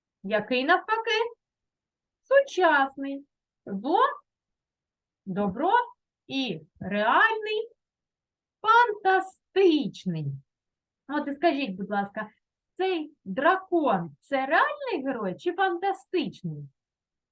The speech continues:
Звичайно, фантастичний, він вигаданий, так? Так.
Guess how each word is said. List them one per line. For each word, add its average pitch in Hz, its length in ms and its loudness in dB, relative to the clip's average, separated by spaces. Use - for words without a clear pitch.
Звичайно, 220 960 -2
фантастичний, 247 1040 0
він 196 280 -4
вигаданий, 180 920 -4
так? 392 240 4
Так. 185 380 0